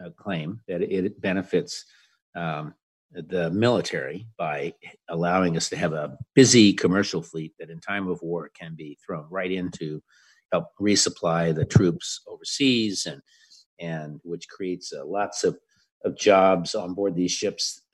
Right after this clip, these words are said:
uh, for sailors you, who, you know, they have eight-hour, um, turns, and so they're, like, three for every job. Um,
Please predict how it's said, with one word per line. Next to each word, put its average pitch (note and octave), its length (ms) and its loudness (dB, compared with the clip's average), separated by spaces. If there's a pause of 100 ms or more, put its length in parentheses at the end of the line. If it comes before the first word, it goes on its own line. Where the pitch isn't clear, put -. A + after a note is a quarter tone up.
uh, C#2+ 80 -12
for - 160 -12
sailors G2 800 2
you, A2 180 -8
who, F#2 100 -4
you F2 180 -6
know, C#2+ 220 -8
they E2 160 -4
have F2 200 -6
eight-hour, D#2+ 560 -2 (460)
um, C#2+ 400 -8 (240)
turns, F#2 800 0
and E2+ 240 -8
so - 260 0
they're, D2+ 240 -8
like, E2 260 -10 (140)
three G#2+ 220 4
for - 180 -6
every E2+ 200 -2
job. C#2+ 380 -6 (580)
Um, C#2 400 -2